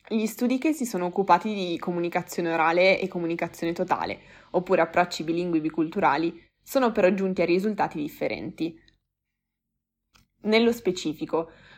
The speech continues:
nove studi riportano che gli approcci di comunicazione orale sono associati a uno sviluppo migliore rispetto a quelli di comunicazione totale o agli approcci bilingui biculturali. Quattro studi osservano uno sviluppo simile tra i diversi approcci.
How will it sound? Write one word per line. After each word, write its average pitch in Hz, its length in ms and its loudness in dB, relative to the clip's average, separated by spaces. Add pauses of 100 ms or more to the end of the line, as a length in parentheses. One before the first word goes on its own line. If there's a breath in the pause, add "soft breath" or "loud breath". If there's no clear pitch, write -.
(100)
nove 233 280 4
studi 208 400 -2
riportano 185 560 0
che 170 400 0
gli 175 260 -2
approcci 180 440 0
di 226 80 0
comunicazione 190 680 0
orale 156 580 -2
sono 220 220 -4
associati 208 440 -2
a 170 60 -2
uno 170 100 -2
sviluppo 190 480 -2
migliore 175 680 4
rispetto 196 680 0
a 185 160 2
quelli 175 320 -4
di 160 240 -6
comunicazione 170 720 -4
totale 170 520 2
o 180 100 6
agli 175 160 4
approcci 190 420 -2
bilingui 170 400 -2
biculturali. 156 840 -2 (1080)
Quattro 226 380 6
studi 208 580 -4
osservano 180 560 4
uno 190 160 0
sviluppo 214 440 0
simile 214 600 4
tra 185 140 2
i 180 60 4
diversi 170 380 -2
approcci. - 720 -6